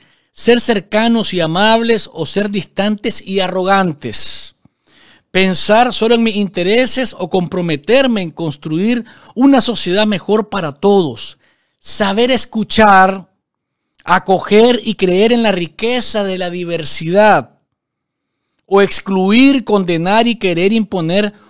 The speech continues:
una uniformidad estéril. Imaginar a Dios como una idea inventada por la religión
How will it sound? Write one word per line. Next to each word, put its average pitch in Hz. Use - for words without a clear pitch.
una 262
uniformidad 190
estéril. 160
Imaginar 160
a 180
Dios 185
como 160
una 202
idea 170
inventada 175
por 131
la 131
religión 156